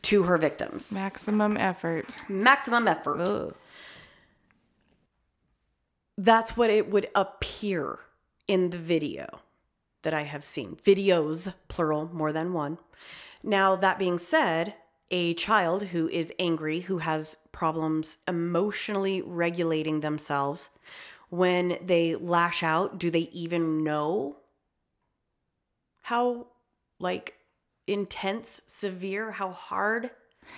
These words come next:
Speaker 1: they're
Speaker 2: is it like
Speaker 1: going?
Speaker 2: a blackout anger type situation where they have no
Speaker 1: Uh,
Speaker 2: idea what's
Speaker 1: or,
Speaker 2: going
Speaker 1: yeah,
Speaker 2: on?
Speaker 1: they don't know and they don't care. Or do they just know that this is what yields the response and shit, the result that I'm looking for?
Speaker 2: How old was she in the videos that she did that?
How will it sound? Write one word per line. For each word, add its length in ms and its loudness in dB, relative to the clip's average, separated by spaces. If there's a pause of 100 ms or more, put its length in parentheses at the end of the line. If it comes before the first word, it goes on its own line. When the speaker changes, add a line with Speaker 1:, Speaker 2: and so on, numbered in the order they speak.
(120)
Speaker 1:
they're 220 6
Speaker 2:
is 120 4
it 60 8
like 200 6
Speaker 1:
going? 100 4
Speaker 2:
a 40 6
blackout 680 4
anger 480 2
type 360 0
situation 520 0
where 80 2
they 100 4
have 180 6
no 80 6
Speaker 1:
Uh, 40 6
Speaker 2:
idea 220 6
what's 100 6
Speaker 1:
or, 180 8
Speaker 2:
going 220 4
Speaker 1:
yeah, 220 6
Speaker 2:
on? 40 0
Speaker 1:
they 140 6
don't 180 2
know 180 2
and 100 -2
they 100 2
don't 160 0
care. 480 -2
Or 280 4
do 140 -4
they 140 2
just 380 -2 (340)
know 380 4
that 220 -2
this 440 2 (220)
is 160 -2
what 360 -2
yields 360 0
the 100 -6
response 600 -2
and 540 -2
shit, 440 -4
the 80 -4
result 320 -2
that 80 -2
I'm 100 -2
looking 300 -4
for? 340 -12 (300)
Speaker 2:
How 160 4
old 180 4
was 180 4
she 120 4
in 100 4
the 80 0
videos 520 -2
that 140 -6
she 140 -6
did 200 -4
that? 280 -6